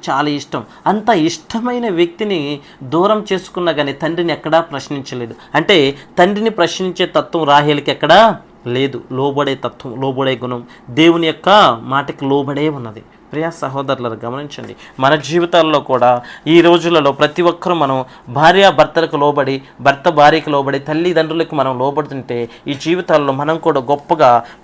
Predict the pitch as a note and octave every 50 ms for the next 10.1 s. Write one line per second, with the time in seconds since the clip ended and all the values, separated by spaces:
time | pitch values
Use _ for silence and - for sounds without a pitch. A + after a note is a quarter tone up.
0 | - - D3+ D#3+ F3+ - - G#3 F3 D#3+ F#3+ F#3+ F#3 F3 E3+ D#3+ D#3+ D3+ D3 C#3+
1 | D3 D3 D3+ D3 D3 D3 D3 D3 D3 - - F3 D#3 D#3+ D3 C#3 - D#3+ C#3+ C#3+
2 | C#3 C3 - - E3 E3+ E3 - D#3+ C#3+ C#3+ C#3+ D#3 - - F3 E3 D#3+ D3+ C3
3 | B2+ D#3 - - - - E3 D3+ C#3+ C3+ C3 - C3 B2 - C3+ B2 A#2 - B2+
4 | A#2 C3+ B2 - - - A#2+ B2+ C3 C#3 C3 - B2+ A#2 A#2 - - - A#2+ A#2
5 | A2 - - - - E3 F#3 F#3 G3 F#3+ D#3+ C#3+ - C3+ C3+ C3+ - - - -
6 | - - - - - F#3+ D3+ - - C#3 - E3+ D3 C#3 C3+ - - G#2+ A2 B2+
7 | D3 D#3+ G3 G3+ G#3 A3+ A3 G3+ F#3 E3+ - - - - D#3+ E3 D#3+ - F3+ D#3
8 | D#3 C#3 B2+ B2+ B2 B2 - C#3+ - E3 C#3+ C#3 - C3+ A#2 - - A#2+ A#2 B2
9 | A#2+ A#2 - - - - - B2+ A#2+ D#3 - - - F#3+ F3+ - G#3 A#3 A#3+ A3
10 | E3 B2+